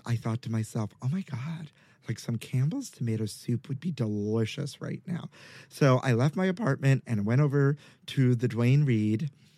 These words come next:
or Walgreens now, 'cause they're one and the same. And I picked up a, you know, a ninety-nine cent or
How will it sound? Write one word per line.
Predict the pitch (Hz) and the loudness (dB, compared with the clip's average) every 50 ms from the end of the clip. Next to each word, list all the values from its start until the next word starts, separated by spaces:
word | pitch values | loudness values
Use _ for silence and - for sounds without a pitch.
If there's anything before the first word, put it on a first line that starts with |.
| _ _ _ _ _ _ | _ _ _ _ _ _
or | - 120 113 110 107 | -2 0 2 2 2
Walgreens | 107 117 113 110 113 98 120 110 104 101 104 110 - - - _ _ _ _ _ - | 2 2 2 2 0 0 0 0 2 2 0 -2 -4 -8 -20 _ _ _ _ _ -4
now, | - 110 107 101 104 | -2 0 0 0 0
'cause | 107 - 127 101 | -2 -2 -2 0
they're | 110 110 | 0 0
one | 101 107 113 110 | 0 2 2 2
and | 110 110 104 | 2 2 0
the | 101 | -2
same. | 101 - 123 110 107 110 117 - _ _ _ _ _ _ _ _ _ _ _ _ _ | 0 0 2 2 2 0 -2 -6 _ _ _ _ _ _ _ _ _ _ _ _ _
And | - 143 131 127 127 123 120 117 - - - - - - - - - - _ - | 2 4 6 8 8 6 6 2 0 -6 -20 -20 -20 -20 -20 -20 -20 -20 _ -4
I | - 127 120 113 | 0 2 4 4
picked | 113 - - 175 170 - | 2 2 2 0 2 2
up | 160 147 | 2 2
a, | 156 143 127 120 113 107 - _ _ _ - | 4 4 4 4 4 2 -2 _ _ _ -2
you | - 208 | 0 4
know, | 240 165 127 127 160 370 - - - _ - | 6 8 8 8 6 4 0 -8 -18 _ -4
a | - 220 123 - - 185 | -2 -2 -2 -2 -4 -4
ninety-nine | 131 123 123 139 147 151 160 147 139 135 135 135 | -2 0 4 4 6 6 6 6 4 4 4 2
cent | - - 147 131 127 131 131 131 - _ _ _ _ - | 0 0 2 4 4 4 2 0 -2 _ _ _ _ -6
or | - 110 107 | -4 -4 -4